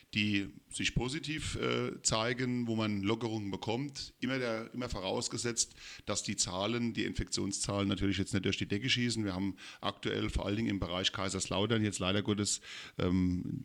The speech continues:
wieder zwei, drei Tage hintereinander starke Zahlen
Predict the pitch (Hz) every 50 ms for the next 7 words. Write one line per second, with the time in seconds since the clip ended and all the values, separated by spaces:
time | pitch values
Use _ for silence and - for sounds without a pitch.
0 | - - 110 104 101 95 - - 101 104 - - 110 107 - 101 104 107 104 104
1 | 104 104 101 98 95 98 101 110 113 113 104 - - 85 87 101 110 117 120 117
2 | 104 - - - - - - - 110 95 101 104 104 101 104 101 98 98